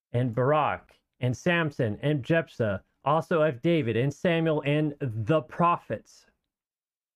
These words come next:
who through faith subdued kingdoms, worked righteousness, obtained promises, and what's the last part? Stopped the mouths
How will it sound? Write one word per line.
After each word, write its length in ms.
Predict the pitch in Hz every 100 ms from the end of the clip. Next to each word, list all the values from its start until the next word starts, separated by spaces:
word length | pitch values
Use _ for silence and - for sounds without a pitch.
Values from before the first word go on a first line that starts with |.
| _ _ _ -
who 280 | 170 165 160
through 320 | - 135 127
faith 560 | - - 208 220 233
subdued 580 | - - 156 131 120 107
kingdoms, 680 | - 180 180 180 175 175 - _ _ -
worked 300 | 117 117 -
righteousness, 1120 | 131 117 147 175 175 170 151 160 147 147 - _ _
obtained 500 | - 120 - 156 143
promises, 920 | - 170 170 170 160 - 165 160 147 - _ _ _ _ -
and 240 | 131 135
what's 180 | 147 147
the 100 | 156
last 300 | 160 165 -
part? 360 | 175 180 185 - _ _ _ _ _ _
Stopped 460 | 156 170 - - _ _ _
the 140 | 110 123
mouths 640 | 120 131 135 143 143 _